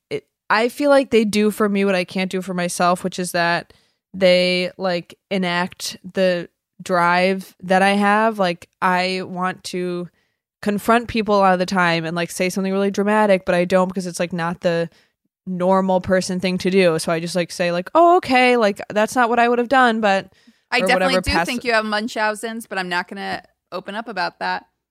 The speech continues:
Speaker 1: Yeah, like, I just text my friends about it like a normal person and don't say
Speaker 2: Right.
Speaker 1: anything, but they do what I wish I could do,
Speaker 2: Yeah.
Speaker 1: including get extensive plastic surgery.
Speaker 2: Right.
Speaker 1: And I just enjoy that.
Speaker 2: Yeah,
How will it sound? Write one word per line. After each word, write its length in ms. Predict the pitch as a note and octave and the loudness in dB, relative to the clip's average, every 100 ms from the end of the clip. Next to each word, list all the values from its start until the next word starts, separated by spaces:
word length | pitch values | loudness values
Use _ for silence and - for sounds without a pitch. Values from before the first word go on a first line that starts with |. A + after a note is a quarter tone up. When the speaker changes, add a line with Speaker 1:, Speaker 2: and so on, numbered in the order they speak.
| _ _ - | _ _ -6
Speaker 1:
Yeah, 200 | G#3+ F#3 | 0 0
like, 180 | F3 F3+ | 0 0
I 120 | F3+ | 0
just 180 | F#3+ - | -2 -6
text 260 | F#3+ F#3 | -6 -4
my 140 | G3+ F3 | -4 -4
friends 280 | F#3 F3+ | -2 -2
about 220 | F3+ D#3+ D#3+ | -2 -2 -2
it 60 | |
like 120 | D#3 | -2
a 60 | F3+ | -4
normal 260 | F3 E3+ F3 | -2 -2 -2
person 360 | E3+ D#3+ E3+ | -4 -4 -6
and 120 | E3 | -6
don't 200 | F3 E3 | -4 -4
say 80 | E3 | -4
Speaker 2:
Right. 80 | E3 | -2
Speaker 1:
anything, 400 | F#3 G#3+ A#3 A#3+ | -2 -2 -2 0
but 260 | F#3 E3 _ _ _ _ _ _ _ - | 0 -2 _ _ _ _ _ _ _ -8
they 640 | F3 F#3 F#3 F#3 F#3 F#3 _ _ F3 | 2 4 6 4 0 -2 _ _ -12
do 280 | F3 F3 F3 | -4 -2 0
what 220 | E3+ E3+ | -2 -2
I 180 | E3+ E3+ | 0 0
wish 280 | E3 E3+ F#3 | 0 -2 -2
I 120 | F#3 | -2
could 180 | G#3+ F#3+ | -2 -4
do, 460 | A3+ A#3+ A#3+ A#3+ G3 _ _ - | -2 0 -2 -4 -14 _ _ -10
Speaker 2:
Yeah. 120 | G3 E3 | -8 -6
Speaker 1:
including 560 | - G3+ F#3+ F#3+ F#3+ | 0 2 4 4 2
get 240 | F#3 F3 - | 2 0 0
extensive 600 | F3 - F3 F3 F3+ E3 | -8 -4 -4 -4 -6 -4
plastic 340 | E3+ D#3 E3 | -4 -6 -8
surgery. 600 | - E3+ F3 G3 G#3 A3 G#3 _ _ _ _ - | -10 -8 -4 -2 -2 -2 -6 _ _ _ _ -6
Speaker 2:
Right. 100 | F#3+ | 0
Speaker 1:
And 480 | F3+ F3+ F3+ F3+ - _ _ _ _ _ _ | 0 0 -2 -6 -10 _ _ _ _ _ _
I 160 | - F3 | -6 -6
just 520 | F3 F#3 F3+ - - - | -6 -8 -10 -12 -20 -18
enjoy 440 | - F3 F3 E3 E3+ | -10 -8 -6 -4 -4
that. 280 | D3+ C#3 - - _ _ - | -4 -8 -12 -20 _ _ -8
Speaker 2:
Yeah, 300 | G#3+ G3 | -4 -2